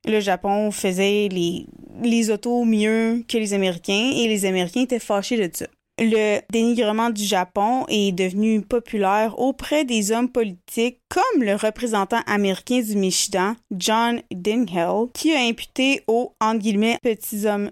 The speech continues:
jaunes, ferme la parenthèse, le malheur des constructeurs automobiles nationaux. À l'échelle nationale, le racisme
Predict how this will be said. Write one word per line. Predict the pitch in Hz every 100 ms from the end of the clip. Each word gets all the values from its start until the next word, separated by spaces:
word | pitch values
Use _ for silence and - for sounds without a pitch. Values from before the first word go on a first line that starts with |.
| -
jaunes, | 190 180 180 190 294 285 240 _ -
ferme | 214 196 190
la |
parenthèse, | 180 180 180 180 226 233 247 247 - _ -
le | 220 269
malheur | 294 247 226 220 220 226
des | 202 196
constructeurs | - 208 - 214 - 202 208 -
automobiles | 202 220 196 180 190 196 -
nationaux. | - 190 175 - - 104 - _ _ -
À | 208
l'échelle | 196 196 254
nationale, | 269 262 226 196 196 240 254 -
le | 196 190 190
racisme | 196 190 - - 277 - 220